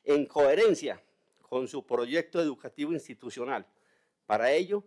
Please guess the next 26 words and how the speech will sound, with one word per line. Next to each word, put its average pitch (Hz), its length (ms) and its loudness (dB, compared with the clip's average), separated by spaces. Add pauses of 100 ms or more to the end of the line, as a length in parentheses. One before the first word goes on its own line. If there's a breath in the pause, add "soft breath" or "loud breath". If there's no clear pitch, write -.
las 113 200 -10
instituciones 127 680 -6
educativas 135 480 -6
podrán 123 320 -2
coordinar 151 720 2 (440 soft breath)
con 120 140 -6
los 113 100 -2
organismos 123 480 -2
de 131 300 0 (140)
acción 139 340 -4
comunal 143 580 -2
el 104 200 -6
desarrollo 147 760 0 (320 soft breath)
de 104 180 -4
las 104 220 -4
horas 156 400 0 (280)
teóricas 135 580 -4 (160)
y 131 100 -10
prácticas 170 760 -4 (300 soft breath)
de 117 160 -4
estudiantes 131 720 -4
de 127 60 -2
educación 113 520 -4
media 147 420 0 (480)
y 151 160 -6
su 156 300 -10